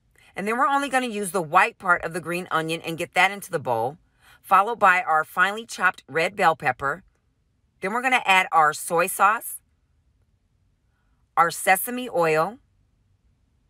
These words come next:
followed by our rice wine vinegar.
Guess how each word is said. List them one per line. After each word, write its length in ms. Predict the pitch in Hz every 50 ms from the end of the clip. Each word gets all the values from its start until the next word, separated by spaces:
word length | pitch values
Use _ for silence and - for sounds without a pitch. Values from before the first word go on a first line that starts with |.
| _ _ _ _ _ _ _ _ _ _ _ _ _ _ _ _ _ _ _ _ _ _ _ _ _ _ _ _ _ _ -
followed 300 | 180 180 185 220 226 -
by 200 | 196 185 180 175
our 220 | 151 160 156 156
rice 540 | 147 135 147 156 160 180 202 226 - - -
wine 360 | 190 190 190 196 202 220 233
vinegar. 520 | 247 185 175 165 151 135 151 151 170 202